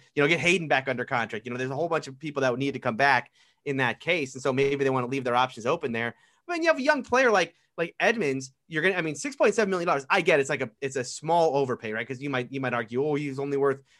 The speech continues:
four or five, so you're gonna overpay by, you know, two or three million dollars." But two or three million dollars out of the ninety million you have available,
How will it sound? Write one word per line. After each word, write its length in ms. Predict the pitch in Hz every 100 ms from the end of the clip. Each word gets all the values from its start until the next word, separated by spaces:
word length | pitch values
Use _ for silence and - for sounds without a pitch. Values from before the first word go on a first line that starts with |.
| _
four 360 | - - 147 143
or 40 |
five, 380 | 135 147 135 110
so 80 | 123
you're 100 | 131
gonna 140 | 131
overpay 320 | 127 120 135
by, 260 | 123 113 110 -
you 100 | 123
know, 80 | 107
two 200 | - 156
or 80 | 139
three 160 | 143
million 200 | 139 127
dollars." 180 | 147 123
But 140 | 131 - _ _
two 120 | - 359
or 80 |
three 100 | 403
million 240 | 262 214 170
dollars 240 | 190 170
out 140 | 147 151
of 60 |
the 60 | 139
ninety 420 | 131 139 180 165
million 280 | 139 160 127
you 100 | 127
have 140 | 131
available, 400 | 107 123 131 101